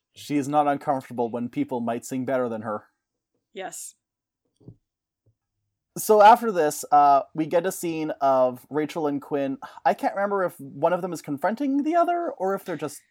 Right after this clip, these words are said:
Speaker 1: talking like normal humans, but that doesn't seem like them, especially at this stage in the show.
Speaker 2: Yeah. Like, Rachel comes over to, like, check on Quinn. And, like, "Hey, like,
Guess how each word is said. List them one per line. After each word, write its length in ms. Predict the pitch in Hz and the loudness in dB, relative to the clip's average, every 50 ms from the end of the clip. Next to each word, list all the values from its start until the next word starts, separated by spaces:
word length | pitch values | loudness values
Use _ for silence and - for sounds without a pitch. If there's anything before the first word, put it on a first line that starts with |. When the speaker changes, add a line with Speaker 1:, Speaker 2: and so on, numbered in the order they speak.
| _ 135 - | _ -20 -8
Speaker 1:
talking 560 | - - 170 175 - - 208 202 196 196 185 | -2 -2 0 0 -2 -4 -8 -8 -8 -8 -6
like 200 | 147 135 127 - | -4 -4 -4 -4
normal 300 | 151 160 170 175 180 175 | -4 -4 -4 -4 -6 -6
humans, 440 | 170 185 190 190 185 185 180 - - | -6 -8 -8 -8 -10 -12 -12 -14 -12
but 160 | - 139 147 - | -10 -8 -2 0
that 180 | 160 151 147 | 0 0 0
doesn't 220 | 170 147 139 139 131 | -2 -4 -6 -6 -6
seem 160 | - 143 131 | -6 -4 -4
like 160 | 127 120 - | -4 -4 -4
them, 160 | 123 113 113 | -6 -8 -8
especially 340 | 113 - - 135 127 - 117 | -8 -8 -8 -8 -8 -8 -8
at 80 | 107 - | -8 -8
this 140 | 120 113 | -10 -10
stage 240 | - - 110 104 101 | -10 -8 -8 -8 -8
in 100 | 110 104 | -10 -10
the 60 | 107 | -10
show. 320 | 107 - 123 107 113 120 - _ _ _ _ _ | -8 -6 -4 -4 -4 -6 -8 _ _ _ _ _
Speaker 2:
Yeah. 360 | - 247 214 190 180 175 370 - _ _ _ _ _ - 226 226 _ _ | -10 -8 -6 -4 -4 -4 -6 -8 _ _ _ _ _ -18 -18 -18 _ _
Like, 240 | 269 254 240 247 | -2 -2 -2 -2
Rachel 300 | 233 294 302 294 339 330 | -2 -2 -2 -2 -2 -4
comes 240 | - 285 285 262 247 | -4 -6 -6 -4 -4
over 200 | 254 240 226 240 | -4 -4 -4 -4
to, 80 | 233 233 | -2 0
like, 280 | 226 220 233 233 - - _ _ _ _ _ _ _ | 0 0 0 -2 -6 -14 _ _ _ _ _ _ _
check 280 | - - 392 381 381 381 | -2 0 0 0 0 0
on 160 | 370 370 381 | -2 -2 -4
Quinn. 540 | - - 381 403 381 277 202 185 185 208 - _ _ _ - - - - _ _ _ _ _ | -6 -4 -2 0 0 0 0 -2 -8 -12 -14 _ _ _ -20 -20 -20 -20 _ _ _ _ _
And, 440 | - 262 254 254 254 254 247 240 - - - _ _ _ - | 0 0 0 0 -2 -8 -16 -18 -20 -20 -20 _ _ _ -14
like, 560 | 254 233 233 214 196 202 196 196 - - _ _ _ _ _ - | -8 -6 -4 -2 -2 -2 -4 -8 -12 -18 _ _ _ _ _ -10
"Hey, 260 | - - 403 403 - | -6 -4 -4 -4 -2
like, 220 | 254 262 - - | -4 -4 -4 -6